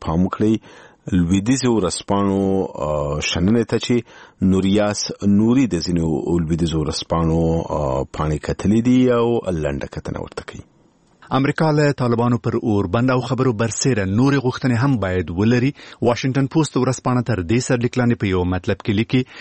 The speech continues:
Speaker 2: د ټرمپ ادارې تر اوسه له طالبانو سره پنځه ځلې خبرې کړې چې وروستی پنځم پړاو خبرې له شپاړسو ورځو وروسته د تېرې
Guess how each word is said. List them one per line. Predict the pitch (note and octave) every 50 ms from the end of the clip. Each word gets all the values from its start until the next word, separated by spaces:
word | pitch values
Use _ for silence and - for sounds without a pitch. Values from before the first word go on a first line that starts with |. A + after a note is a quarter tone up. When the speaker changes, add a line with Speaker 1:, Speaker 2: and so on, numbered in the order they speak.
| - - - - -
Speaker 2:
د | C3 C#3
ټرمپ | C#3 - E3 D#3+ D#3 -
ادارې | - C3+ A#2 C3+ B2+ C#3 B2+ -
تر | B2+ A#2+
اوسه | B2+ D3 D3+ C3+ - C3
له | G#2+ F#2+
طالبانو | - G#2+ G2 F#2+ F#2 G#2 A2 A2+ -
سره | A#2 A2 A2 - -
پنځه | G#2+ G#2 G#2 B2+ C#3 A#2+
ځلې | G#2+ F2+ F2 -
خبرې | - G#2 F2 F#2 F#2 F2+ -
کړې | A2 F#2+ F#2 F2+ -
چې | - G2+ F#2 F2+ E2+
وروستی | F2 F2+ E2+ - - B2+ B2+
پنځم | - - C3 A#2 A#2 A#2+ D3+ C3+
پړاو | G#2+ A2 F#2+ F#2 F#2 F2 D#2+ -
خبرې | G#2 F2 E2+ A2 A2+ C3 C#3 C#3+ C3+ C3+
له | C#3 C#3
شپاړسو | - - - - E3 D#3 C#3+ C3 - - G2 F#2
ورځو | G2 F#2+ E2+ F#2 F2
وروسته | F2+ A2 B2+ - - E3+ - - - - - - -
د | A2+
تېرې | - A#2 G2+ F#2